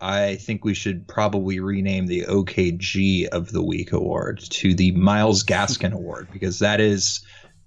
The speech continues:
Speaker 1: easily who my O K G of the week is this
Speaker 2: Yeah.
Speaker 1: week. And
Speaker 2: Yeah.
Speaker 1: I don't really need to say anything else than that because we all know what he did.
Speaker 2: He, uh, he has shown his value this year,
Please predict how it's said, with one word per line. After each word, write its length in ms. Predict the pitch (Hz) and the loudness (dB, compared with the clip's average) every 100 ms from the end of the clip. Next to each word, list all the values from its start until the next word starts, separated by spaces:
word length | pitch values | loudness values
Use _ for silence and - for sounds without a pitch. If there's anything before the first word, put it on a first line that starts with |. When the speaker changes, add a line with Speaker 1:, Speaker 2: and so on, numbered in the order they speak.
| - | 0
Speaker 1:
easily 520 | 170 202 170 139 120 | 4 6 6 4 4
who 160 | 113 117 | 4 2
my 220 | 107 104 | 2 2
O 100 | 101 | 0
K 200 | 95 101 | 0 -2
G 200 | 90 95 87 | -2 -4 -6
of 80 | |
the 100 | 82 | -6
week 220 | 80 - - | -10 -10 -14
is 320 | - - - - | -12 -10 -10 -10
this 140 | 110 107 | -2 2
Speaker 2:
Yeah. 140 | 104 | 2
Speaker 1:
week. 200 | - - - 95 | -2 -12 -10 0
And 140 | 95 | 2
Speaker 2:
Yeah. 120 | 101 | 4
Speaker 1:
I 40 | 117 | 4
don't 120 | 135 | 4
really 240 | 131 127 | 4 4
need 160 | 123 120 | 2 2
to 80 | 113 | 0
say 180 | 127 | 0
anything 320 | 120 117 117 110 | 0 -2 -2 -2
else 200 | 113 - | -2 -2
than 120 | 101 | -2
that 240 | 107 87 | -2 -4
because 240 | 87 87 92 | -8 -8 -6
we 360 | 90 85 90 - | -6 -6 -6 0
all 220 | 101 101 | 2 4
know 200 | 107 101 | 4 4
what 160 | 95 90 | 2 0
he 60 | |
did. 220 | 87 78 - - - - _ _ | -2 -4 -6 -18 -20 -20 _ _
Speaker 2:
He, 320 | - 113 113 | -6 -2 2
uh, 300 | 110 104 101 | 2 0 -2
he 180 | 98 127 | -4 -2
has 140 | 123 | -2
shown 240 | - 135 131 | -2 -2 -2
his 160 | 120 101 | -4 -4
value 320 | 110 117 113 | -4 -2 -4
this 280 | 101 98 110 | -8 -10 -8
year, 420 | 104 98 92 | -6 -6 -6